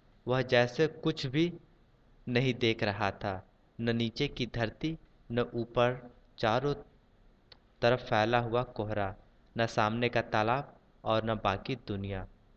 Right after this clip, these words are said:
वह बस अपने विकट वर्तमान को देख रहा था। मित्र ने आवाज़ दी, "ए!" उसने जैसे जागकर देखा और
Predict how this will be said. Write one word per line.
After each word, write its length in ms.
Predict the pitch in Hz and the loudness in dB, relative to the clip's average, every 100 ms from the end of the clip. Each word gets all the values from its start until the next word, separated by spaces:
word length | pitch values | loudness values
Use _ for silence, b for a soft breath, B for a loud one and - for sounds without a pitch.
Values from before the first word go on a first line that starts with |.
| _ - | _ -2
वह 140 | 131 | 0
बस 280 | 131 139 151 | 2 0 -2
अपने 460 | - 120 117 143 147 | -2 -2 0 -2 -2
विकट 440 | 117 117 160 160 | -2 -2 0 0
वर्तमान 560 | 117 110 - 104 107 127 | 0 -2 0 -2 0 -2
को 180 | - 113 | -4 -4
देख 340 | 101 101 - | -2 -4 -4
रहा 220 | 101 98 | -6 -6
था। 300 | 95 - 98 - _ b b b b _ _ _ - | -10 -10 -12 -14 _ b b b b _ _ _ -8
मित्र 340 | 135 147 151 123 | -2 0 2 2
ने 160 | 120 | 2
आवाज़ 440 | 131 113 107 110 104 | 0 2 2 2 0
दी, 300 | 107 120 110 - - | 0 -2 -2 -10 -6
"ए!" 520 | 135 156 156 110 101 - - _ _ _ _ _ _ - - - - - - - | 4 6 6 2 -2 -10 -20 _ _ _ _ _ _ -20 -20 -20 -20 -20 -20 -6
उसने 340 | 127 - 156 | -6 0 0
जैसे 500 | 123 120 117 - 156 | 4 4 4 2 0
जागकर 540 | 123 113 110 110 135 123 | 2 2 2 2 0 2
देखा 380 | 120 113 131 | 0 0 -2
और 300 | 127 - 110 | -6 -2 -2